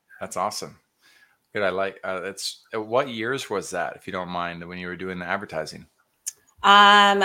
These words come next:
Speaker 2: <laughs> so, I mean, I'm like a dinosaur, I feel like.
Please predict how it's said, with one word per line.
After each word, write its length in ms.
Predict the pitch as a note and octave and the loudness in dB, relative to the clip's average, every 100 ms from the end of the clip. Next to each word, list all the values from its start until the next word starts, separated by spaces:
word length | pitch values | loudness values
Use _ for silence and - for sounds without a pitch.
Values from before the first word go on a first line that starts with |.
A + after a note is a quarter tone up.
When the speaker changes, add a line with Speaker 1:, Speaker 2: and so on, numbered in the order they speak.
| - | -2
Speaker 2:
<laughs> 60 | |
so, 600 | - - - B3+ A3+ A#3 - - | -2 0 4 6 6 4 2 0
I 140 | B3 | 2
mean, 180 | B3 G#3 | 2 2
I'm 120 | G#3+ | 2
like 160 | A#3 G#3 | 2 0
a 80 | |
dinosaur, 480 | G3 F#3 G3+ G#3 F3 | 0 0 0 -2 -2
I 80 | D#3+ | -2
feel 160 | - E3 | -2 -4
like. 140 | E3+ | -4